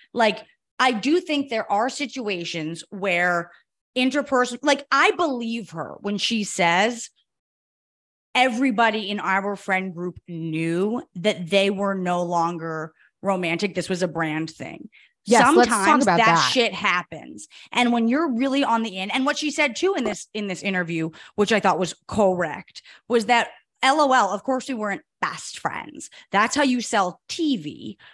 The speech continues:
Speaker 1: But no, we were not best friends. We met on the show. She's who was dating Tom,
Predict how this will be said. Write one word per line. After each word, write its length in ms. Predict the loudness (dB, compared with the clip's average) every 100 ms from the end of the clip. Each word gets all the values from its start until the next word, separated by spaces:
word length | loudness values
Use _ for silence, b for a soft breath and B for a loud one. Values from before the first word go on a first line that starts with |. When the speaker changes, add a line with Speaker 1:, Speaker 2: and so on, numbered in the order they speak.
| _
Speaker 1:
But 100 | 0
no, 120 | 2
we 120 | 2 0
were 120 | 0
not 280 | -2 -4 -8
best 380 | -8 -10 -12
friends. 480 | -10 -10 -12 -12 -14 B _
We 120 | -6
met 280 | -2 0 0 0
on 160 | 0
the 140 | 0 -4
show. 480 | -6 -6 -4 -6 b b
She's 400 | -8 -2 0 0
who 100 | 0
was 140 | 0
dating 340 | 0 -2 -2 -6
Tom, 480 | -4 -2 -2 -4